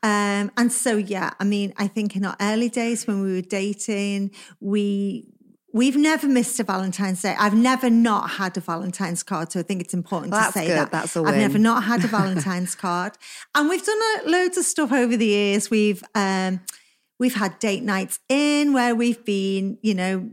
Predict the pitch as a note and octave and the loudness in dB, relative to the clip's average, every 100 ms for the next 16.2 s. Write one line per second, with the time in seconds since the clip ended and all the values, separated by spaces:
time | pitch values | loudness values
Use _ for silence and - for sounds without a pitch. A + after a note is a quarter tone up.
0 | - - G#3 F#3 - C4+ D4 D4 C#4+ C#4+ | -16 -8 -6 -6 -2 0 2 0 2 2
1 | C#4 C4+ A3+ G3+ G3 F#3+ G3 G3+ F#3 B3 | 0 0 0 0 0 -2 -2 -2 -2 0
2 | A#3 A#3 A3 E3+ - C4+ C#4+ C#4+ C#4 D#3 | 2 2 0 -2 -2 2 4 2 0 0
3 | D3 C#3 F3+ - G#3 G3 G3+ G3 C4 C4 | 0 0 -2 -2 -4 -4 -6 -2 0 0
4 | B3+ C#4 B3+ B3+ C4 B3+ G3 F#3 F3+ F3+ | 0 0 0 0 0 -2 -4 -2 -4 -4
5 | - _ _ _ - - - C#3+ G#3+ G3+ | -8 _ _ _ -20 -14 -10 -2 2 2
6 | G3+ G#3+ - F#4 E4+ D3 G#3 A3+ G#3 G3 | 2 2 4 4 6 6 4 2 0 -2
7 | G3 - F#3 - - E4+ C#4 A#3 A#3 A#3 | -2 -4 -8 -10 -4 -2 0 0 0 0
8 | A#3 A3+ - A#3+ G#3+ G3 F#3+ - F#3 F3+ | 0 -4 -6 -4 -2 -2 -6 -6 -4 -2
9 | F3 - - A3+ D4 B3+ - D4+ C#4 C#4 | -4 -8 -6 -2 0 -2 -2 0 2 2
10 | B3+ - C4 A3+ - - - - C4 C4 | -2 -2 0 0 -4 -14 -16 -4 -2 0
11 | D#4+ - A#3+ A#3+ A#3 B3 C#4+ - - _ | -2 2 2 4 2 4 2 0 -8 _
12 | _ A#3+ - A3+ B3 D#4+ F4 - G#3 G#3+ | _ 2 4 4 4 4 2 0 0 0
13 | G#3+ - G#3+ A3+ A3+ G#3+ G3+ - A#3+ A#3 | 0 -2 -2 -2 0 0 -2 -2 0 0
14 | A3+ G#3 G3 G3 G3+ G#3+ A3+ - F#3+ F#3 | 0 -2 -2 -2 -2 0 0 0 -4 -4
15 | G#3+ G3 A3 F#3+ F3+ F3 - G#3+ D4+ E4+ | -4 -4 -6 -4 -4 -4 -4 -2 -2 -4
16 | D#4+ | -6